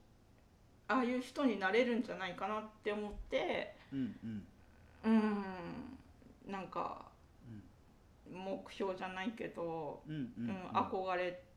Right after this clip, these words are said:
Speaker 1: てるとこあります。うん。
Speaker 2: うん。きっとね、その、めぐるさんがキキキリンさんを見て真似しても、キキキリンさんを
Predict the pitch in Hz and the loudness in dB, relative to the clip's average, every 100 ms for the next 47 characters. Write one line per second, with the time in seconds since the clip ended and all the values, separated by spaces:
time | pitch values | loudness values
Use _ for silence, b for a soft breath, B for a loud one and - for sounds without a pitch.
0 | - - 185 170 175 - 180 185 190 160 | -20 -4 -4 -2 -6 -6 -6 -6 -6 -8
1 | - - - - 175 175 131 123 104 - | -10 -14 -8 -6 -4 -2 0 0 -2 -10
2 | - B B B - - 247 - 120 113 | -20 B B B -10 -6 -4 0 0 0
3 | 104 - - 139 131 127 127 120 - - | -4 -8 -10 -4 0 0 0 -4 -8 -14
4 | - - - 170 185 202 196 196 190 185 | -16 -20 -10 -6 0 0 0 -2 -2 -4
5 | 185 - 170 170 156 156 151 151 151 156 | -6 -12 -10 -6 -4 -4 -6 -6 -4 -2
6 | 147 147 - - - - - 180 160 - | -4 -4 -10 -20 -20 -16 -2 0 0 -2
7 | 143 151 131 110 135 127 - 110 101 123 | -4 -2 -2 0 0 0 -2 -6 -2 0
8 | 110 90 - - - - - - - - | 0 -4 -12 -20 -20 -20 -20 -20 -20 -10
9 | 127 - 127 - 135 127 127 - 123 120 | -10 -10 -14 -8 -2 2 2 2 -4 -2
10 | 123 120 120 | -2 -2 -4